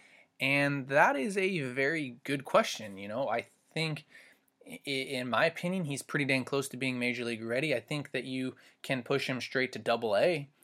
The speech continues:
next season, that's for sure, if not High A. For sure High A, a hundred percent, i-, i-, and if not Double A, and I think he'll be ready by the end of the year.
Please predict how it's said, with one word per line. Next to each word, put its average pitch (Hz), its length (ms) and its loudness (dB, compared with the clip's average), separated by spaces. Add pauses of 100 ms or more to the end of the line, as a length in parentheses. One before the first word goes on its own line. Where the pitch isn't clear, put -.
(320)
next 117 260 -2
season, 117 360 -4
that's 113 200 -4
for 120 160 -4
sure, 127 220 0
if 123 240 -6
not 127 240 4
High 110 280 2
A. 87 220 -2
For - 140 -6
sure 170 280 6
High 127 260 2
A, 98 180 -4
a 98 40 -4
hundred 131 280 -4
percent, 104 340 -6 (320)
i-, - 40 -4
i-, 113 260 -6
and 123 120 -4
if 127 160 -4
not 120 280 0
Double 107 320 2
A, 104 100 4
and 104 80 -2
I 104 60 0
think 127 220 -6
he'll 123 120 0
be 117 160 -2
ready 117 240 -2
by 107 160 -2
the 107 80 -6
end 110 140 -8
of 104 60 -8
the 104 60 -8
year. 165 380 2